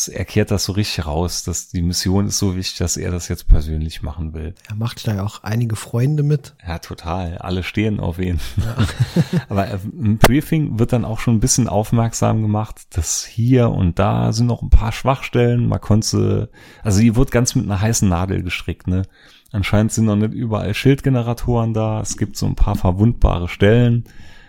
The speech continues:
Speaker 1: Nachtigall, ich hör dir trapsen. <laughs>
Speaker 2: Ja.
Speaker 1: Es ist eigentlich schon klar, ne, <laughs> wie das Ganze ausgehen wird.
Speaker 2: Ja, muss.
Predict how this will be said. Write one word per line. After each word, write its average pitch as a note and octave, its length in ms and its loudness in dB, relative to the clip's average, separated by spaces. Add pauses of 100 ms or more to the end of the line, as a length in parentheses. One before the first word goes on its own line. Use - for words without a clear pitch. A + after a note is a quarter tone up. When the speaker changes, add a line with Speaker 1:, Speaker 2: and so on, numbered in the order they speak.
(100)
Speaker 1:
Nachtigall, G2 600 6
ich F#2 140 2
hör G2 120 6
dir F#2 160 4
trapsen. A#2 640 2
<laughs> - 60 -4 (260)
Speaker 2:
Ja. C#3+ 420 4 (560)
Speaker 1:
Es A2+ 140 0
ist C3+ 140 -4
eigentlich D3+ 360 -2
schon D3+ 220 2
klar, G2 360 2
ne, A2 140 8 (140)
<laughs> - 100 6
wie G2 160 4
das A#2 220 4
Ganze A#2 300 4
ausgehen E2 560 2
wird. E2+ 260 -2 (400)
Speaker 2:
Ja, C3 180 2
muss. E3+ 540 2